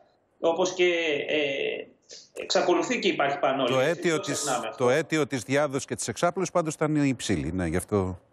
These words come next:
Speaker 1: Ναι, δε-, είναι, είναι, πώς το λένε, είναι νόσημα μεταδιδόμενο με φορέα, έτσι το λέμε. Όπως είναι, ας πούμε, τα κουνούπια, όπως είναι τα τσιμπούρια, όλα, ότι, όλα αυτά κουβαλάνε νοσήματα, έτσι. Ε,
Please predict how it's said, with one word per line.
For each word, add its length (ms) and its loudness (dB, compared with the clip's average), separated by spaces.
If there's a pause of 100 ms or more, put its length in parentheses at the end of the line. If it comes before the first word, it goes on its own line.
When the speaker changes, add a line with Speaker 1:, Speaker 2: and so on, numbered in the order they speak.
(500)
Speaker 1:
Ναι, 200 4
δε-, 220 0 (160)
είναι, 140 0 (200)
είναι, 200 0 (360)
πώς 140 0
το 80 -2
λένε, 380 -6
είναι 460 0 (560)
νόσημα 500 2
μεταδιδόμενο 1160 0
με 440 0
φορέα, 520 2
έτσι 260 -2
το 100 -2
λέμε. 240 -2
Όπως 240 0
είναι, 120 2
ας 100 -4
πούμε, 140 2
τα 80 2
κουνούπια, 580 2
όπως 200 -2
είναι 100 0
τα 60 2
τσιμπούρια, 800 2
όλα, 280 2
ότι, 220 -2
όλα 200 2
αυτά 160 0
κουβαλάνε 460 0
νοσήματα, 540 -2
έτσι. 480 -2 (600)
Ε, 180 4